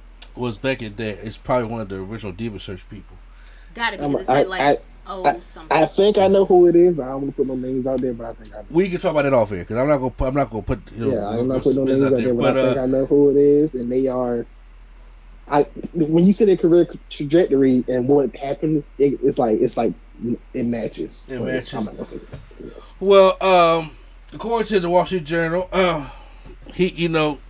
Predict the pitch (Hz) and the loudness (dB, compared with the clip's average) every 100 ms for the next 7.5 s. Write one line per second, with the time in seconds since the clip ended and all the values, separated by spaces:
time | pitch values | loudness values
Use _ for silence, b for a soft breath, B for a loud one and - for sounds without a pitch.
0 | - - - - - - - 175 170 165 | -20 -20 -20 -20 -20 -10 -4 0 4 4
1 | 175 160 151 - 147 120 110 143 135 151 | 2 -4 -8 -10 -10 -12 -10 -8 -6 -6
2 | 143 139 143 131 139 143 135 - 151 143 | -8 -6 -6 -8 -6 -4 -4 -6 -6 -6
3 | 139 - b b - 135 131 - - - | -8 -18 b b -8 -6 -6 -10 -20 -20
4 | - - - - 127 - 220 262 123 - | -20 -20 -16 -8 -8 -8 -8 -6 -6 -4
5 | 139 143 151 151 151 131 - - 427 - | -2 4 4 6 6 6 6 4 4 0
6 | 359 339 330 330 320 294 277 269 415 294 | 0 0 -6 -6 -6 -6 -8 -14 -16 -16
7 | 233 - 185 180 | -16 -6 -2 -2